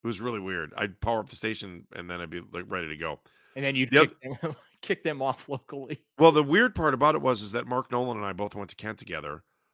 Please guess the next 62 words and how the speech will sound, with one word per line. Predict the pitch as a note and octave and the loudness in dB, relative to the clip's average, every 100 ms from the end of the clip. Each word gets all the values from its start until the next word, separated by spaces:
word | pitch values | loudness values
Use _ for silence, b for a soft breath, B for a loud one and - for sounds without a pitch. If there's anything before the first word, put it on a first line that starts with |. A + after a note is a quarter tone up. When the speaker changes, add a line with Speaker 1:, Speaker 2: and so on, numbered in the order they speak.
| _ | _
Speaker 1:
Mark, | G#2+ B2 C#3 - _ | 0 4 4 0 _
I | A#2+ C3+ | 4 4
helped | D3 C3+ | 2 -2
Mark | B2+ B2+ | -2 -2
get | B2 A2+ | -4 -6
an | A2 | -6
internship | A2 A2 F#2+ G#2+ F#2+ | -8 -10 -6 -6 -4
at | G2 | -8
Channel | - G#2 G2 A2 | -6 -6 -2 -2
eight, | G2+ - _ _ _ _ | -2 -6 _ _ _ _
and | G2+ | -8
then | G#2+ | -6
he | A2 A#2 | 0 2
helped | A#2 - | 2 0
me | |
get | F#3+ G#2 | -6 -8
the | F#2 | -6
gig | G2 F2+ | -6 -6
at | |
fourteen | - F#2 F#2 D#2+ | -8 -10 -10 -12
forty. | G2+ G2 - _ _ _ _ _ _ _ _ _ | -10 -12 -14 _ _ _ _ _ _ _ _ _
Speaker 2:
Nice. | A2 G2 - - - _ _ b b | -12 -10 -12 -16 -18 _ _ b b
Speaker 1:
All | C#3 | 6
right, | D3 | 6
go | C3 F3+ | 8 10
ahead | F3+ | 10
and | D3 | 8
vent, | A#2+ C3+ A2 - - | 6 6 6 -2 -8
'cause, | - | 6
Speaker 2:
Oh, | B3+ | 8
no, | C4+ A#3+ | 10 8
Speaker 1:
uh, | |
Speaker 2:
no, | G#3 F#3+ | 8 4
Speaker 1:
we're | F3+ | 4
Speaker 2:
we're, | F#3 | 2
Speaker 1:
going | A#2+ | 4
Speaker 2:
you | G3 | 2
Speaker 1:
long. | F3+ | 2
Speaker 2:
know, | F3+ | 2
we're, | F3 F3+ | 2 2
we're | F3 | 6
having | F3 F3+ E3 | 8 8 4
some | E3 | -2
fun, | - C#3+ A#2+ | 0 0 0
so | - | -2
let's | D#3+ D#3 | -4 0
have | C#3+ C3+ | 0 0
some | D3 | -4
fun. | B2 A#2+ G#2 | -6 -6 -6
Would | B2 | -2
you | C#3 | 2
like | F3 G3+ | 4 4
to | G#3+ | 2
hear | E3+ F3+ F3 E3 | 2 4 2 -2
me | C#3+ D3+ E3+ F3 | -6 -6 -4 -4
losing | D3 D#3+ D#3+ E3 | -2 -2 -2 -4
my | D3 C#3 | -4 -4
voice | B2+ C#3+ - | 0 -2 -2
in | C#3+ | -4
the | B2 | -4
locker | A2+ B2+ - | -4 -4 -4
room? | C#3 D3 D#3 | -4 -4 -8